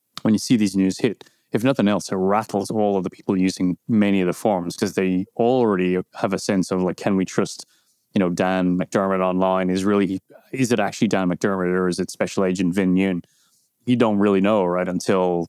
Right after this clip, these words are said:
until the, the knock on the door and you get the perp walk out to the, <laughs> the car. Um, yeah, so interesting,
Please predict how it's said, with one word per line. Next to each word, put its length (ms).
until 340
the, 260
the 100
knock 260
on 60
the 80
door 320
and 100
you 60
get 140
the 80
perp 340
walk 240
out 160
to 140
the, 380
<laughs> 40
the 80
car. 540
Um, 580
yeah, 240
so 400
interesting, 520